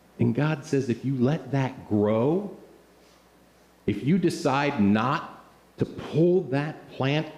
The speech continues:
out before it grows,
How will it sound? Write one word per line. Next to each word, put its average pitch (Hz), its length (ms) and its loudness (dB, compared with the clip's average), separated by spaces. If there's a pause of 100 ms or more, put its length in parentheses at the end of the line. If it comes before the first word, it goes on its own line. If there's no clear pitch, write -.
(120)
out 165 440 -2
before 151 640 0
it - 280 -6
grows, 123 840 -2